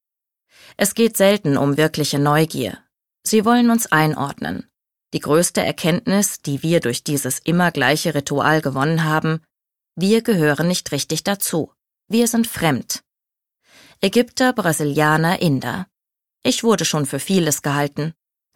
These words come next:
Einem Mädchen in einer Disco habe ich mal erzählt, dass ich aus Südafrika komme. Ich bin vielleicht zwanzig, leicht angetrunken.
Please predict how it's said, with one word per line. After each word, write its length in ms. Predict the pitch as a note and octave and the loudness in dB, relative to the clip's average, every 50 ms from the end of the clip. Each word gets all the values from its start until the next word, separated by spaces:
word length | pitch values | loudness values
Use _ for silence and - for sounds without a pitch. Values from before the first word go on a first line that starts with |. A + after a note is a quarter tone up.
| - - - - - _ | -20 -20 -20 -20 -16 _
Einem 220 | - G3+ G#3+ A3 G#3 | 2 4 4 6 6
Mädchen 400 | G3 G3+ A#3+ A#3+ - - C4+ A#3+ | 6 4 2 0 2 2 2 2
in 140 | - F#3+ | 2 0
einer 200 | E3 D#3+ D#3 C#3+ | -2 0 -2 -2
Disco 440 | D3 - F3+ - - - F3+ F3+ F3 | 0 0 -2 -2 -2 -2 -2 0 2
habe 180 | F3+ F3 E3+ E3+ | 2 2 2 0
ich 180 | - F3 - | -2 -2 -2
mal 180 | F#3 E3 E3 E3 | 0 0 0 0
erzählt, 440 | F3 E3+ - - E3+ E3 E3 E3 - _ - - - - _ _ | -2 -4 -2 0 0 0 0 0 -4 _ -20 -20 -20 -20 _ _
dass 180 | - - - D3+ | -8 -8 -8 -6
ich 120 | - - | -6 -6
aus 120 | - - | -6 -6
Südafrika 640 | - D3+ - - D#3 F3 - - D3 C#3 - - - | -6 -6 -2 0 0 0 0 -2 -6 -6 -6 -8 -8
komme. 400 | - - - - E2+ - - - _ _ _ _ _ _ _ _ _ - | -6 -6 -6 -6 -6 -6 -10 -10 _ _ _ _ _ _ _ _ _ -8
Ich 140 | - A#3 - | -6 -6 -2
bin 160 | - B3 A3+ | 0 0 0
vielleicht 400 | - - D#3 C#3+ C3 C3+ - - | 0 0 -2 0 -2 -2 -4 -6
zwanzig, 540 | - - C#3 D3+ D#3 - - - - - - | -2 2 2 2 2 0 -4 -8 -8 -8 -8
leicht 220 | - - - - | -8 -8 -6 -2
angetrunken. 800 | - D#3 E3+ D#3+ D3+ D3+ - - D3+ D3+ - - - - E3+ - | 0 0 2 2 0 -2 -2 -4 -4 -4 -4 -6 -8 -8 -8 -8